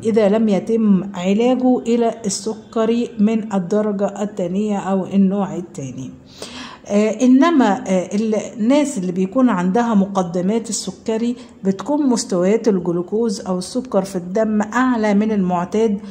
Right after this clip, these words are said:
و-، وده بيكون، آه، حاجة غير طبيعية، وده طبعًا، آه، بتكون مقدمات لمرض السكري، وبالفعل اللي بيكون عندهم السكري بيكون عندهم بعض مقاومة الإنسولين.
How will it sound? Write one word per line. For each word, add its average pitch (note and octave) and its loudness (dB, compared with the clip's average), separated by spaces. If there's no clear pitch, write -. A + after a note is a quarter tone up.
و-، A3 6
وده A3 4
بيكون، A3+ 0
آه، F#3 -4
حاجة G#3 2
غير G#3+ 2
طبيعية، A#3 2
وده A#3 4
طبعًا، A3 2
آه، F#3 2
بتكون G3 -2
مقدمات G3 0
لمرض F#3+ 0
السكري، A3+ -2
وبالفعل G#3 2
اللي F#3 -2
بيكون F3+ -2
عندهم F#3+ -2
السكري G#3 -4
بيكون G3 -2
عندهم F#3 -2
بعض F#3+ -2
مقاومة F#3+ -2
الإنسولين. F3 -4